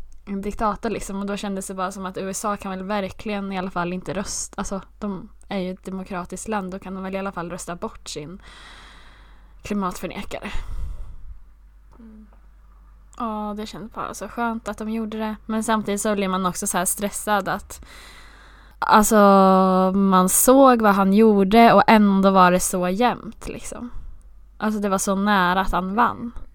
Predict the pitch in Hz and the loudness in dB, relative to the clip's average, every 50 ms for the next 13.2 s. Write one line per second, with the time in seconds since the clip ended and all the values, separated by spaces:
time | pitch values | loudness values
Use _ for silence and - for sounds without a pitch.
0 | - - - - - _ - - _ - 214 196 - 208 208 202 - 208 196 196 | -20 -20 -20 -20 -20 _ -20 -12 _ -6 -4 -2 -2 -4 -4 -4 -2 -2 -2 -2
1 | 196 196 202 196 196 196 220 220 214 202 202 220 220 220 220 214 208 202 196 - | -2 -2 -2 -2 2 4 4 6 6 4 2 0 0 0 0 0 0 0 -2 -4
2 | 190 190 - 202 196 196 190 - - - 208 202 - - - - 185 165 170 180 | -6 -6 -4 -4 -4 -4 -4 -6 -6 -4 -4 -4 -4 -4 -4 -4 -4 -4 -4 -4
3 | 196 - - - - - - - - - - - - - - - - - - - | -6 -8 -12 -14 -16 -20 -20 -20 -20 -20 -20 -20 -20 -20 -20 -20 -20 -20 -14 -10
4 | - 202 190 185 185 180 180 180 175 175 175 185 185 190 190 185 185 180 185 - | -6 -4 -4 -2 -2 -2 -2 -2 -4 -2 0 0 0 2 2 2 0 0 0 -2
5 | - 190 180 175 175 180 - 185 - 185 185 180 175 190 202 196 190 190 190 - | -2 -2 -2 -2 -4 -4 -6 -10 -10 -8 -8 -8 -6 -6 -4 -4 -4 -4 -6 -6
6 | 185 190 185 185 - - 214 214 254 - - - - - - _ _ _ - 208 | -8 -8 -8 -6 -2 0 0 2 0 -2 -4 -8 -12 -18 -20 _ _ _ -6 -4
7 | 202 196 - - - 214 214 214 220 - - 214 202 - - - - - 180 180 | -4 -4 -2 -2 0 0 0 0 -2 -2 -2 -2 -2 -2 -4 -6 -6 -6 -8 -8
8 | - - 180 175 180 180 185 226 254 240 - - - - 180 - - 185 - - | -6 -6 -8 -6 -6 -4 -2 -2 0 0 -2 -4 -6 -6 -8 -8 -8 -8 -10 -10
9 | - 175 - - - - 170 220 - - - - - - - - 262 240 226 226 | -10 -10 -10 -10 -10 -10 -12 -14 -14 -16 -20 -20 -20 -20 -20 -16 -12 -10 -10 -10
10 | 220 208 - - - - - 214 208 196 185 180 170 190 - - - - - 196 | -10 -12 -16 -20 -20 -14 -8 -6 -4 -4 -4 -4 -4 -6 -8 -10 -12 -8 -6 -6
11 | 190 - 185 185 185 180 175 180 - - - - - 208 202 196 190 - 208 190 | -6 -6 -4 -4 -4 -4 -4 -8 -12 -16 -16 -8 -6 -4 -4 -4 -4 -4 -4 -4
12 | 185 180 180 170 151 175 - 196 180 170 - - - 156 - - - - - - | -4 -4 -4 -4 -4 -4 -6 -8 -8 -8 -8 -10 -12 -12 -14 -14 -14 -16 -16 -16
13 | - - - | -18 -20 -20